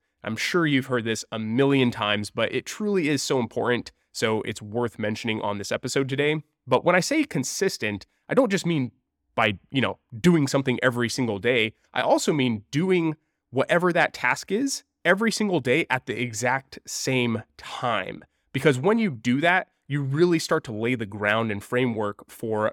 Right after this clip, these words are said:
building a habit. So, for example, when I wake up in the morning, t-, uh, you know, naturally, I just make my way to the bathroom because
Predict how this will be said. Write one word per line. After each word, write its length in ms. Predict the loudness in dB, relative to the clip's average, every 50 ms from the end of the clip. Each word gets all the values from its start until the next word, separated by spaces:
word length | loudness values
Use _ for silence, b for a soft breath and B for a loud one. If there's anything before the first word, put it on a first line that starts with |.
| -4 -10 -8
building 360 | -4 -4 -2 -2 -4 -6 -6
a 80 | -8 -10
habit. 500 | -12 -4 0 0 2 2 0 -2 -8 -10 _ _ _ _ _ _
So, 240 | 0 4 4 4 4
for 260 | 2 2 2 4 2
example, 520 | 2 2 0 -2 0 0 -2 -2 -2 -4 b b b b b _
when 180 | -2 -2 -2 0 0
I 120 | 0 2
wake 200 | 2 2 0 0
up 100 | -2 -4
in 60 | -4
the 80 | -6 -4
morning, 420 | -2 -2 0 0 0 0 0 -2 -6 _ _ _ _ _ _
t-, 180 | -12 -12 -12 -12 -10 _
uh, 300 | -2 0 2 2 0 -2 -4
you 120 | -6 -6
know, 100 | -4 -4
naturally, 640 | 0 2 2 2 0 0 -4 -2 -2 -2 -2 -4 -2 0
I 100 | 0 0
just 300 | 0 0 -2 -4 -8 -12 _ _ _
make 280 | -4 0 2 2 2 2
my 120 | 0 2
way 160 | 2 2 2 2
to 100 | 0 -2
the 60 | 2
bathroom 540 | 4 4 4 4 2 -2 0 0 0 0 2
because 500 | 0 -2 0 2 2 2 2 0 -2